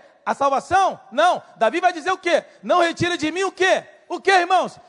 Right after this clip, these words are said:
A alegria da salvação.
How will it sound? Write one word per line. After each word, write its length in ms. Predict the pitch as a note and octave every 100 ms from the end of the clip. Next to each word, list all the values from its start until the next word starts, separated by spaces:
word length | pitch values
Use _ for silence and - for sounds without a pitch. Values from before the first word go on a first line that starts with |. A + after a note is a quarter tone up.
| _
A 340 | C4 D4 F#4 F#4+
alegria 920 | F#4+ F#4 D#4 F4+ G4 F4+ D4+ C4 D#3+
da 140 | F#3 A#3+
salvação. 720 | - B3+ A3+ - A#3 G3 -